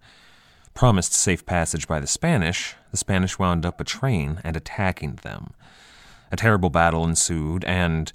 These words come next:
Francis Drake, captain of one of the ships, was told to put as many men and as many goods on board and sail away from the battle. The only other ship that made it out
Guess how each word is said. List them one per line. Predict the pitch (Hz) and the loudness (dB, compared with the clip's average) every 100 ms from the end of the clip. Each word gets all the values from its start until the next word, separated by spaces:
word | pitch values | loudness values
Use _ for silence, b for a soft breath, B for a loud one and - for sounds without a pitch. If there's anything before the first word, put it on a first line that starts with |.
| B B B | B B B
Francis | - 110 - 85 | 0 0 2 -2
Drake, | - 170 156 95 - | -2 0 0 -2 -6
captain | - 85 - 80 | -4 -4 -2 -2
of | |
one | 73 78 | -2 -2
of | 69 | -4
the | |
ships, | - - 76 - - | -6 -6 -6 -6 -2
was | 82 80 78 71 | 0 2 0 -2
told | - 107 107 | 0 0 0
to | 92 | -2
put | - 85 | 0 0
as | 78 | 0
many | 92 85 | 0 2
men | 82 95 107 147 190 | 2 2 2 2 2
and | - | 2
as | 90 | 0
many | 82 85 | 0 0
goods | 80 - 117 80 | -2 0 0 2
on | 90 90 | 0 0
board | 85 147 107 78 78 | 0 2 2 2 -2
and | 82 | -2
sail | 82 98 85 | -2 -2 0
away | 80 87 90 | 0 0 -2
from | - 80 | -2 -4
the | |
battle. | 73 104 76 65 - B B B B B B | -2 -2 -4 -8 -18 B B B B B B
The | |
only | 101 139 117 | 4 6 6
other | 151 113 | 4 2
ship | - 76 - | -2 -6 -6
that | 85 | -4
made | 82 78 | -2 -2
it | 71 | -2
out | 69 82 | -4 -6